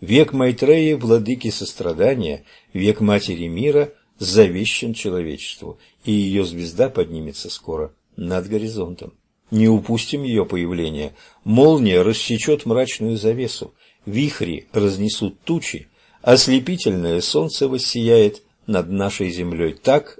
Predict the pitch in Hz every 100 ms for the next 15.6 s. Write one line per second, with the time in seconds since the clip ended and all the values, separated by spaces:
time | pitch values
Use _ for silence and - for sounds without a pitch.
0 | - 98 104 104 90 85 80 78 73 67
1 | _ _ _ - 82 78 82 87 95 92
2 | 98 110 76 _ _ _ _ _ - _
3 | - 87 113 123 110 110 _ - 113 101
4 | 101 95 - - 92 87 - 85 80 -
5 | 85 85 82 78 73 - - _ _ _
6 | _ _ 131 117 117 113 110 95 92 90
7 | 87 95 - 123 135 - - 90 - -
8 | 90 80 76 85 123 127 - - - _
9 | _ 123 113 101 107 139 165 _ - -
10 | 107 - 98 90 82 80 78 - 73 -
11 | _ _ - 92 90 98 98 87 - -
12 | - 110 - 87 - 139 139 - 113 117
13 | 110 95 85 87 82 - _ _ - 104
14 | 101 95 92 87 85 85 90 104 160 113
15 | 78 76 101 165 156